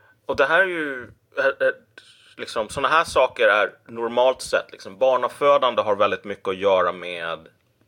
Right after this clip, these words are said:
liksom, bara den ekonomiska situationen. Eh, hur mycket överskott som det finns. Hur enkelt det är att få en lägenhet, massor med såna där grejer. Eh, om folk inte har råd med en etta, då har de inte råd med en tvåa.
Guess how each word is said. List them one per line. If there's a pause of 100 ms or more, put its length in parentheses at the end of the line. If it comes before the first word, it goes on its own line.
liksom,
bara
den
ekonomiska
situationen. (1200)
Eh,
hur
mycket
överskott
som
det
finns. (100)
Hur
enkelt
det
är
att
få
en
lägenhet,
massor
med
såna
där
grejer. (800)
Eh,
om
folk
inte
har
råd (540)
med
en
etta,
då
har
de
inte
råd
med
en
tvåa.